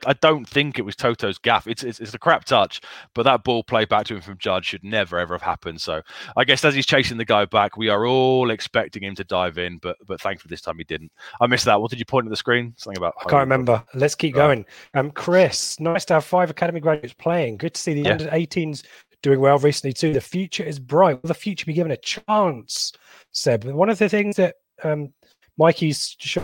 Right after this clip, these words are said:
Speaker 2: with Danny and Will did say is that, um, Paul Cook hasn't got a reputation of giving the kids a chance.
Speaker 1: Yeah, he
Speaker 2: Is
Speaker 1: looks
Speaker 2: that
Speaker 1: to develop
Speaker 2: why
Speaker 1: younger, yeah, lower
Speaker 2: Yeah.
Speaker 1: league players. And that seems to be his thing. He wants to d-, spot a player from a lower league and,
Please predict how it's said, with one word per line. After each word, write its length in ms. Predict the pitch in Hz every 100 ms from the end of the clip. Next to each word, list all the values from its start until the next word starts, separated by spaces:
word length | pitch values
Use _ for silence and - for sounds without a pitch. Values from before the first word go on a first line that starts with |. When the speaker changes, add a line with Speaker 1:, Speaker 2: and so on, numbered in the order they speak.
| 147
Speaker 2:
with 200 | 147 -
Danny 320 | 151 147 143
and 140 | 135
Will 200 | 135 135
did 180 | 123 143
say 220 | - 156
is 100 | 139
that, 200 | 123 131 - _ _ _ _
um, 180 | 120 113 _ _
Paul 140 | 151
Cook 180 | 170 -
hasn't 240 | 165 175
got 140 | 170 170
a 40 |
reputation 640 | 160 160 - 165 - 156
of 120 | 147 139
giving 320 | 156 156 151
the 60 |
kids 560 | 139 - - 160 139 139
a 60 | 135
chance. 760 | - 156 147 120 107 107 - - _ - _ _
Speaker 1:
Yeah, 240 | 117 113 113
he 40 |
Speaker 2:
Is 60 | 120
Speaker 1:
looks 160 | 135
Speaker 2:
that 80 | 160
Speaker 1:
to 120 | 110 - -
develop 260 | 170 170
Speaker 2:
why 60 | 170
Speaker 1:
younger, 640 | 170 170 107 110 104 101 - - _
yeah, 280 | 120 110 107
lower 240 | 110 117
Speaker 2:
Yeah. 80 | 104
Speaker 1:
league 160 | 95
players. 320 | - 98 92 110
And 100 | 101
that 100 | 98
seems 240 | - 104
to 40 | 90
be 160 | 98
his 120 | 92
thing. 160 | - 101
He 100 | 95
wants 180 | 95 95
to 80 | 95
d-, 140 | 87 -
spot 300 | - 127 98
a 40 |
player 300 | - 107 104
from 120 | 104
a 60 | 98
lower 200 | 101 95
league 220 | 95 98
and, 140 | 95